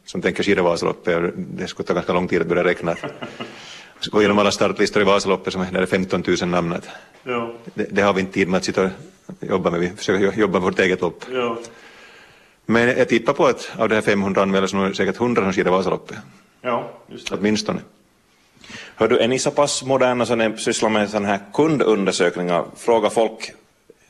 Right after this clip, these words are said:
Speaker 2: eh, eh, deltagare efteråt, att vad tyckte ni om arrangemangen och så där, och banan? Vad gillar ni? Vad skulle, borde vara bättre och så där? Och vad har folk gett för omdömen i så fall om, om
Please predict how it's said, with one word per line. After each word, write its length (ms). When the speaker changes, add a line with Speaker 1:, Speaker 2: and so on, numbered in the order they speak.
Speaker 2:
eh, 100
eh, 560
deltagare 460
efteråt, 380
att 80
vad 140
tyckte 360
ni 200
om 180
arrangemangen 680
och 80
så 80
där, 220
och 100
banan? 540
Vad 100
gillar 320
ni? 160
Vad 180
skulle, 160
borde 200
vara 140
bättre 400
och 60
så 80
där? 160
Och 120
vad 80
har 100
folk 280
gett 200
för 160
omdömen 580
i 40
så 220
fall 240
om, 140
om 360